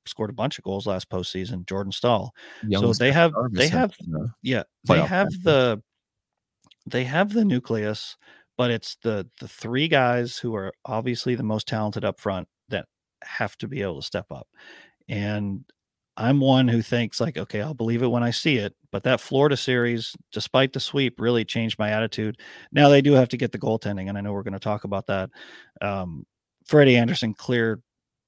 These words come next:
Speaker 1: far and away, is their best goaltender. That's
Speaker 2: Yeah.
Speaker 1: my opinion. He, he, he's the guy who has to be in net, I think, this year for them to make a run. Anything else, I think they don't, they can't afford the luxury of,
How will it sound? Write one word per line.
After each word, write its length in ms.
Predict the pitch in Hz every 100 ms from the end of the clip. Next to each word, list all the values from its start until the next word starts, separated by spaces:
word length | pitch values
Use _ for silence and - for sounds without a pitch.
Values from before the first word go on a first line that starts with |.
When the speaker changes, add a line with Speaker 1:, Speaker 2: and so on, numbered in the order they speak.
| _
Speaker 1:
far 260 | - 127 117
and 100 | 110
away, 200 | 104 101
is 100 | 95
their 100 | 98
best 240 | 92 90 -
goaltender. 520 | 85 - 67 - 120 _
That's 120 | 107 110
Speaker 2:
Yeah. 80 |
Speaker 1:
my 140 | 92 101
opinion. 400 | - 123 117 98
He, 180 | 120 110
he, 300 | - 98 95 _
he's 320 | - 131 123 117
the 80 |
guy 280 | 113 110 110
who 120 | 107
has 300 | 95 - 104
to 100 | -
be 140 | 90 143
in 100 | 92
net, 180 | 95 -
I 100 | 95
think, 280 | - 95 90 _
this 240 | 98 -
year 220 | 101 95 98
for 180 | -
them 140 | 92 92
to 60 |
make 200 | 90 92
a 60 | 80
run. 280 | 73 80 78
Anything 400 | - 113 113 110
else, 240 | 104 101 -
I 60 |
think 260 | 92 95 92
they 140 | 90
don't, 260 | 92 92 - _ _ - - - - - - - _ _
they 100 | 131
can't 220 | - 156
afford 280 | 139 143 131
the 60 | 120
luxury 460 | 117 107 110 107
of, 200 | 104 98